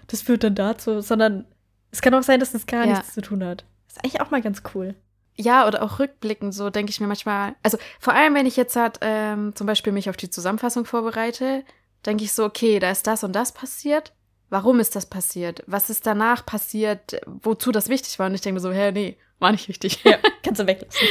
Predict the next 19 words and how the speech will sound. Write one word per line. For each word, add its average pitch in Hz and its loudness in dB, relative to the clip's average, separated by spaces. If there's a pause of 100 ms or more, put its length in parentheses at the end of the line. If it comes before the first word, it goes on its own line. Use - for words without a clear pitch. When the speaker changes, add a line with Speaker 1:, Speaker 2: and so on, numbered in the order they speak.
(100)
Speaker 2:
<laughs> - 0
War 254 6
gar 269 8
nicht 226 2
wichtig. 208 0
Okay, 214 2
lass 202 -2
ich 202 -6
weg. 185 -4 (480)
Speaker 1:
Ja. 226 6
Speaker 2:
<laughs> - -14 (1500)
Ja. 208 -6 (800)
Aber 226 6
ich - 0
muss 302 -2
auch 285 2
ehrlich 262 0
sagen, 247 2 (400)
mir 220 -4